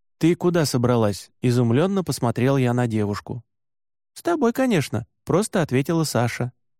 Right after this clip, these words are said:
"На святилище". "Женщинам туда нельзя.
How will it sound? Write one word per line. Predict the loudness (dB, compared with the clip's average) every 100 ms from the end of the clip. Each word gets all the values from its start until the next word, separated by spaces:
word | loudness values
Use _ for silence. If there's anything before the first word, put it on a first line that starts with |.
| _ _
"На | -2
святилище". | 0 -2 -2 -2 -2 -2 -6 -10 _ _ _ _ _ _ _
"Женщинам | 2 2 2 2 0 2
туда | 0 2 2
нельзя. | 2 2 2 2 0